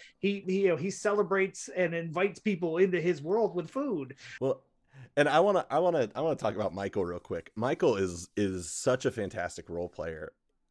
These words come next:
Speaker 2: because, because of, like, so what you see as, as, as Beskey is, is Michael, right? Michael is very conscious of the other charac-,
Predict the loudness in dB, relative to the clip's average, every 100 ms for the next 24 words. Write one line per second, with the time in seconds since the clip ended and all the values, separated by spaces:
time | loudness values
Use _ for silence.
0 | _ -12 -8 -4 4 6 8 4 -2 -6
1 | 0 4 4 4 -2 0 -2 -2 -8 -20
2 | -6 0 2 0 -2 -6 -6 -2 0 0
3 | -4 -6 0 0 -2 -4 -2 -2 -6 -8
4 | -8 -12 -12 -8 0 0 0 -2 0 0
5 | 0 -2 -2 -8 -10 -8 -6 -6 -4 -4
6 | -2 -2 0 -2 -6 _ _ _ -4 -4
7 | -4 -2 0 -2 -6 -4 -2 -2 -4 -8
8 | -8 -8 -2 0 -2 -6 _ _ _ _
9 | _ _ -8 -6 -2 0 -2 -2 -6 -6